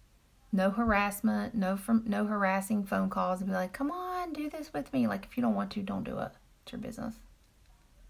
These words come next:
That's my philosophy. Hey, girl, hey. It's okay. You can watch the replay. I just put on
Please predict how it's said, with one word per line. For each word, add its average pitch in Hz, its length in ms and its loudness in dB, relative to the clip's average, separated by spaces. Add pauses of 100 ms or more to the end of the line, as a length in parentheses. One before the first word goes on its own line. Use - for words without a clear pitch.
(800)
That's 202 180 -6
my 185 240 -2
philosophy. 165 680 -4 (1900)
Hey, 202 240 0
girl, 294 240 6
hey. 381 800 -4 (2500)
It's 269 140 -8
okay. 214 460 -6 (160)
You 247 80 -2
can 254 180 -2
watch 233 200 -2
the 220 80 -8
replay. 208 580 -4 (2250)
I 220 60 -4
just 226 240 -2
put 254 140 -2
on 240 500 2